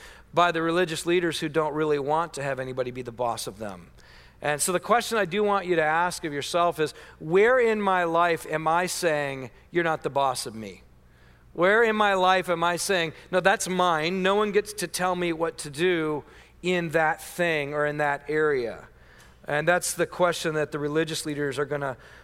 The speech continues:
pose to Jesus. Let's look at verse twenty-seven together. We're gonna read a section together to the end of the chapter, and then we'll take a break, and then we're gonna read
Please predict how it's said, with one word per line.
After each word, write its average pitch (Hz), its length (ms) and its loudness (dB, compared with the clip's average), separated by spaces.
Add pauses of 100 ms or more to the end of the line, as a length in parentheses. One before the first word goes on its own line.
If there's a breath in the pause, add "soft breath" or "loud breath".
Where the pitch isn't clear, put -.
(140)
pose 170 500 2
to 147 120 -6
Jesus. 143 580 -4
Let's 165 180 -4
look 175 160 0
at 147 140 0
verse 151 280 -2
twenty-seven 151 600 -2
together. 135 520 0 (400 loud breath)
We're 151 80 -6
gonna 165 160 2
read 160 220 2
a 143 40 -4
section 180 580 -2
together 151 380 0
to 147 140 -8
the 147 180 -4
end 156 140 -2
of 147 80 -8
the 147 80 -6
chapter, 185 720 -2 (280 loud breath)
and 147 240 -4
then 156 180 0
we'll 139 120 -4
take 156 220 0
a 147 40 0
break, 151 360 0
and 147 100 -2
then 147 60 -2
we're 147 80 -2
gonna 143 120 -4
read 143 380 -4